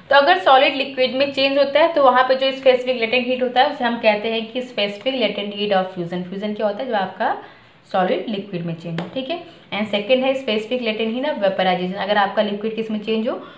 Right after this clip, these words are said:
Vapor में change हो, तो specific latent heat of vaporization। अब इसको आप कैसे समझेंगे? इसको हम example लेके चलेंगे water का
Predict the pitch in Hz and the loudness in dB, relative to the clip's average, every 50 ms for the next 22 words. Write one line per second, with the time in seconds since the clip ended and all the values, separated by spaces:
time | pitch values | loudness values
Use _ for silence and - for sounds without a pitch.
0 | - - - 196 202 202 202 202 190 190 190 185 - - 180 180 170 175 175 - | -20 -10 0 0 0 2 4 2 2 2 0 -4 -4 -4 -4 -2 -2 -4 -6 -10
1 | - - - - - 208 208 208 - 220 208 208 208 - 233 226 220 214 208 214 | -12 -16 -18 -8 -4 -2 -2 -2 -2 -2 -2 -2 -2 -4 -4 -2 -2 -4 -2 -2
2 | 214 220 220 208 208 220 285 285 - 185 170 175 - 175 170 165 170 170 165 - | -2 -2 -2 0 0 0 0 2 0 0 0 0 0 0 0 0 0 -4 -6 -8
3 | 180 170 - - - - - - - 240 240 247 247 - 285 262 269 269 - 214 | -10 -12 -12 -14 -18 -20 -6 -2 0 0 0 0 0 4 4 4 4 4 2 0
4 | 214 240 226 - 202 202 202 208 208 220 233 262 254 247 - - 226 226 226 214 | 0 0 -4 -4 -4 -4 -4 -6 -6 -4 -2 -2 -2 -2 -2 -6 -6 -4 -2 -4
5 | 202 190 202 190 196 196 - 220 214 208 214 226 - - 202 202 208 247 294 269 | 0 0 0 0 0 0 -2 -2 -2 -2 -4 -4 -2 -2 -2 -2 -2 -2 -2 0
6 | 208 175 175 175 175 170 165 170 165 | 0 0 0 0 -2 -2 -2 -2 -4